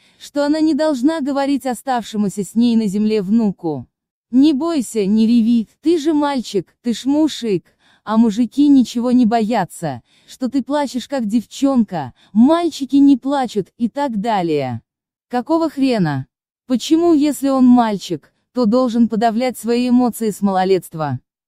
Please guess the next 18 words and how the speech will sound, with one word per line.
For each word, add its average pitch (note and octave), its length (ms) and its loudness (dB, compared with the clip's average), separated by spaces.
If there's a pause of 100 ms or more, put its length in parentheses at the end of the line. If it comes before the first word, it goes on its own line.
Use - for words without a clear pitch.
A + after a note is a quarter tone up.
(180)
Это C4+ 240 -2
почему D#4 420 -2
только C#4 300 -2
девочки A#3 580 2
имеют A3 340 4
право A3 300 0
на G#3+ 160 0
чувства, D#3+ 640 -6 (140)
а G#3 120 0
мальчики G3 480 2
нет? G3 460 -2 (420)
Он B3 220 4
же A3+ 140 -2
только C4+ 340 -2
мальчик, A#3+ 720 2
а G#3 140 -2
не G3+ 180 4
робот. G3+ 500 -2